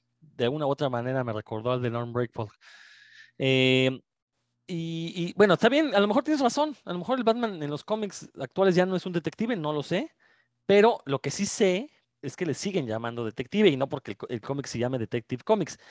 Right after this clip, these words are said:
Eh, en las, en los sitios de internet donde reseñan cómics lo siguen llamando detective, todo ese tipo de cosas, ¿no? Entonces, a lo mejor eso que dices es cierto, Batman ya no es el detective, ya es el buscabullas que hemos visto en las películas de Nolan y en esta última versión de Matt Reeves,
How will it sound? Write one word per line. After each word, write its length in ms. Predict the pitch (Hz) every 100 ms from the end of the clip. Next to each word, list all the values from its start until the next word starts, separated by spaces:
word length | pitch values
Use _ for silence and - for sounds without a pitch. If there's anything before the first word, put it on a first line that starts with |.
| - _
Eh, 600 | 117 117 117 113 113 110 104 _ _ -
en 240 | 113 107
las, 220 | 104 104
en 140 | 120 110
los 120 | 104
sitios 320 | 151 165 131
de 60 | 117
internet 380 | 107 120 139
donde 360 | 135 113 104 98
reseñan 400 | 95 95 143 139
cómics 340 | 139 135 131
lo 100 | 120 98
siguen 340 | 143 147 131
llamando 340 | 104 107 117
detective, 540 | 113 - - 143 143 131
todo 160 | 123
ese 100 | 117
tipo 240 | - 107 98
de 60 |
cosas, 320 | - - 82 92
¿no? 80 |
Entonces, 360 | 165 135 123 120 - - - - -
a 120 | -
lo 80 | 123
mejor 320 | 131 120 180
eso 140 | 180 180
que 100 | 139
dices 220 | 147 139
es 60 | -
cierto, 280 | 143 -
Batman 380 | 151 135 139 123
ya 180 | 110 143
no 140 | 143
es 100 | 135
el 80 | 135
detective, 400 | 113 - 170 151
ya 120 | 127
es 100 | 127
el 300 | 131 104 95
buscabullas 720 | 92 107 - 107 123 143 127 -
que 80 |
hemos 180 | 131 127
visto 180 | 120 -
en 40 |
las 100 | 107
películas 400 | - 107 127 113
de 80 | 110
Nolan 400 | 117 143 151 127
y 60 | 107
en 80 | 123
esta 180 | -
última 320 | 120 117 113 101
versión 400 | 95 - 123 120
de 80 |
Matt 220 | 107 123 -
Reeves, 320 | 143 196